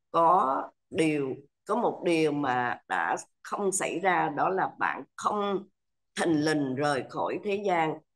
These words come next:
này để về thiên đàng. Nhưng việc ở với Chúa ở trên thiên đàng thì tốt hơn cuộc sống ở trên đất này. Cũng như ở trên, trong Philip đoạn một câu hai mươi ba, Chúa nói, Đức Chúa Trời có thể cất bạn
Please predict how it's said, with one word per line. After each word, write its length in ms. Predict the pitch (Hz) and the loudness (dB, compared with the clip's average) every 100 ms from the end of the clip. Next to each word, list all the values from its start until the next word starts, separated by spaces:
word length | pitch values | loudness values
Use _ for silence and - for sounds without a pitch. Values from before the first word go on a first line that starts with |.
| _ | _
này 500 | 147 147 139 131 131 _ _ _ _ _ _ _ | -4 -2 0 -4 -8 _ _ _ _ _ _ _
để 220 | - 156 185 | -2 0 2
về 240 | 151 131 | 0 0
thiên 220 | 180 160 | -2 -2
đàng. 300 | 156 127 117 - _ _ _ - | -2 -2 -4 -8 _ _ _ -4
Nhưng 300 | 190 196 180 | 2 2 4
việc 380 | 151 143 143 - | 2 2 -2 -2
ở 380 | 120 123 147 214 | 2 2 2 0
với 160 | 220 220 | -2 -4
Chúa 200 | 214 226 | -2 0
ở 340 | - - 135 - | 0 2 0 0
trên 180 | 185 180 | -2 0
thiên 200 | 180 170 | -2 0
đàng 260 | 147 131 131 | 0 0 -4
thì 140 | 139 - - | -10 -6 0
tốt 200 | 202 - | 0 0
hơn 300 | 202 196 196 196 | 0 2 2 -2
cuộc 120 | 123 - | -10 -10
sống 380 | - 185 240 - | -2 0 0 -2
ở 160 | 156 156 | -4 -2
trên 140 | 170 | -2
đất 220 | 170 185 | -2 -4
này. 340 | 185 147 139 - _ _ _ _ - | -2 0 -2 -6 _ _ _ _ -6
Cũng 180 | 131 208 | -4 0
như 160 | 180 | 2
ở 120 | 160 - | 2 2
trên, 340 | 175 160 - _ - | 0 -2 -8 _ -4
trong 200 | 170 165 | -2 -2
Philip 420 | 185 175 185 214 - | 0 2 2 0 -6
đoạn 220 | 120 135 | -8 -6
một 240 | 156 113 - | -4 -6 -6
câu 100 | 165 | -6
hai 140 | 170 | -4
mươi 100 | 160 151 | -4 0
ba, 340 | 151 147 147 _ - | 0 0 -4 _ -8
Chúa 120 | 160 | -4
nói, 320 | 180 156 190 - _ - | -2 0 -2 -6 _ -2
Đức 120 | 202 | -2
Chúa 100 | 247 | 0
Trời 220 | 240 180 143 | 0 2 2
có 80 | 151 - | -2 -4
thể 200 | 160 135 - - | -2 -4 -4 -2
cất 140 | 262 - - | -2 -2 0
bạn 360 | 120 110 151 | 2 2 -4